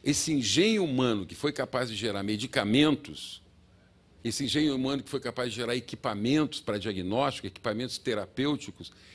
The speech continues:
ele está impedido de chegar às pessoas pela questão do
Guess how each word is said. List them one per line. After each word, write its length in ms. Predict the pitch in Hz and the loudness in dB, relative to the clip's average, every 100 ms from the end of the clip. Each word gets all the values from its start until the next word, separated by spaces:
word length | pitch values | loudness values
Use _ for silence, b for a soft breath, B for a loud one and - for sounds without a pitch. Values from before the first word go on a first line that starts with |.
| B | B
ele 160 | 151 | 0
está 180 | 151 196 | 0 0
impedido 840 | 208 - 220 165 117 170 247 170 127 | -2 0 0 2 2 4 4 2 -2
de 80 | |
chegar 320 | 95 - 107 113 | -2 -2 -4 -6
às 80 | |
pessoas 580 | - 101 - 127 139 123 B B - | -6 -10 -10 -8 -8 -8 B B 0
pela 220 | 208 202 | 2 2
questão 400 | 202 160 - 196 | 0 0 -2 -2
do 220 | 180 147 | -4 -10